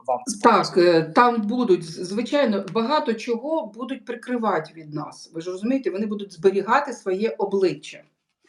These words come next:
Speaker 2: Гляньте, вони будуть закривати інформацію, закривати інформацію про сильних світу всього. Іерофант, е, король жезлів будуть закривати. Але нічого доброго там не буде по миру. Там поїде по п'ятірки мечів, це криза.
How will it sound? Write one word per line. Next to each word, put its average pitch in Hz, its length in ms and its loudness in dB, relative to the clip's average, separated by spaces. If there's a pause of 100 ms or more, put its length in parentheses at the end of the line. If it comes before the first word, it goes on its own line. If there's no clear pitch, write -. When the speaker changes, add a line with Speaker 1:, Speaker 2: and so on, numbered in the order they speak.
(160)
Speaker 2:
Гляньте, 170 420 -4 (260)
вони 220 180 2
будуть 214 260 0
закривати 196 720 0
інформацію, 170 1080 -2
закривати 180 540 -2
інформацію 190 680 0
про 208 500 4
сильних 208 460 0
світу 202 380 -4
всього. 165 400 -4
Іерофант, 180 580 0 (360)
е, 160 180 6
король 214 320 4
жезлів 247 480 -2 (180)
будуть 226 300 0
закривати. 202 500 2 (200)
Але 294 280 6
нічого 277 400 2
доброго 277 340 2
там 240 240 2
не 247 80 4
буде 220 220 2
по 196 200 -2
миру. 151 380 -2
Там 294 220 0
поїде 220 320 2
по 240 120 -4
п'ятірки 208 520 -4
мечів, 196 380 -4
це 190 160 -6
криза. 196 560 -4